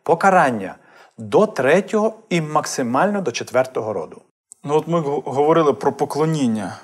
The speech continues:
Speaker 2: про поклоніння Богу і поклоніння іншим речам.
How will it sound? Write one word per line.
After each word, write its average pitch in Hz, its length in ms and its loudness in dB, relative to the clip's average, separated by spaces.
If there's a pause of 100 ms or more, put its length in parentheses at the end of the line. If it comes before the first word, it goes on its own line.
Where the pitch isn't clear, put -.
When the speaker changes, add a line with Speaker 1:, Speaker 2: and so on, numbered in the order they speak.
(100)
Speaker 2:
про 131 180 -6
поклоніння 143 560 -6
Богу 143 340 0
і 127 40 -2
поклоніння 139 600 -2
іншим 131 360 -4
речам. 113 440 -4